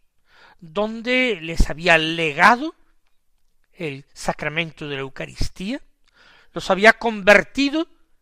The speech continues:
en sacerdotes de la nueva alianza y les había entregado, tras el lavatorio de los pies,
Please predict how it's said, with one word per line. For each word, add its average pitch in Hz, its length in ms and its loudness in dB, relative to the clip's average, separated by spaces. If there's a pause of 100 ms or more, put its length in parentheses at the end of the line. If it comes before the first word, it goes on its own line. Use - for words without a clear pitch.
(320)
en 147 200 -14
sacerdotes 156 840 -6
de 160 120 -8
la 147 80 -2
nueva 147 300 -6
alianza 143 580 -4 (680)
y 151 100 -20
les 147 180 -2
había 160 260 -4
entregado, 147 960 -4 (880)
tras 143 320 -4
el 131 120 -8
lavatorio 135 560 -6
de 151 100 -12
los 165 180 -14
pies, 165 420 -12